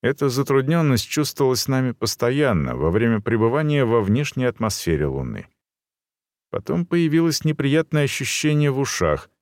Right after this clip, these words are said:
под ногтями пальцев и в горле. Оно скоро прошло и сменилось головокружением и тошнотой. Я испугался и прикрыл крышку люка. Но Кейвор оказался более храбрым.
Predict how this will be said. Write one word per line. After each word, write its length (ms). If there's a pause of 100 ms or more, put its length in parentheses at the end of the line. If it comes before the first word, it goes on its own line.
(300)
под 100
ногтями 520
пальцев 540
и 140
в 80
горле. 400 (680)
Оно 240
скоро 320
прошло 580
и 140
сменилось 580
головокружением 1040
и 80
тошнотой. 760 (640)
Я 240
испугался 680
и 220
прикрыл 560
крышку 420
люка. 320 (720)
Но 280
Кейвор 440
оказался 640
более 420
храбрым. 600